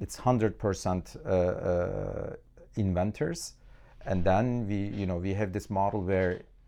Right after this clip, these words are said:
we have a population and we magically split that population into two groups as assembly line workers and scientists. And then if you subsidize R and D, suddenly many of those assembly line workers the next day become a, a scientist in the lab producing, uh, patents and innovation.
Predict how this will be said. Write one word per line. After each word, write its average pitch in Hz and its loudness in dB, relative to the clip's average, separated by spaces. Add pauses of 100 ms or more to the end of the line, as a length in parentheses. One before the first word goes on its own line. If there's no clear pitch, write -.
(100)
we 101 -2
have 95 -2
a 95 2
population 107 -4
and 87 -4
we 92 0
magically 95 0
split - -4
that 92 -2
population 98 -2
into 90 -6
two 117 0
groups 104 -2
as 92 0 (380)
assembly 104 0
line 92 0
workers 107 0
and 98 -4
scientists. 107 -2 (440)
And 104 0
then 104 0
if 127 -4
you 117 -2
subsidize 98 0
R 87 2
and 92 0
D, 131 0
suddenly 107 2 (240)
many 113 0
of 98 0
those 98 -2
assembly 104 -2
line 95 -2
workers 113 0
the 95 -2
next 110 -4
day 110 0
become 95 -2
a, 95 0
a 90 -4
scientist 113 -2
in 92 -2
the 87 -2
lab 104 0
producing, 95 -2
uh, 90 -2
patents 98 0
and 90 0
innovation. 90 -2